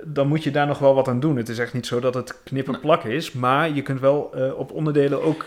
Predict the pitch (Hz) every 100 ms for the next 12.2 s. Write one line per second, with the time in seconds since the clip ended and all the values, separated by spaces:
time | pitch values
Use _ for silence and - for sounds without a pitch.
0 | - 165 160 160 131 139 139 - - _
1 | - - 139 156 - - 180 156 160 180
2 | 175 160 - 165 165 175 170 165 - _
3 | _ - 139 170 165 156 147 160 147 135
4 | 139 165 151 131 131 175 180 101 104 151
5 | 143 143 143 - 131 131 131 147 139 135
6 | 151 151 139 135 135 143 143 110 110 156
7 | 185 117 110 - - _ _ 113 120 147
8 | 147 131 127 107 107 - 58 - 143 139
9 | 123 107 113 123 185 262 - _ _ _
10 | _ _ - 101 117 135 165 147 117 123
11 | 123 120 123 120 123 120 113 143 151 160
12 | 185 311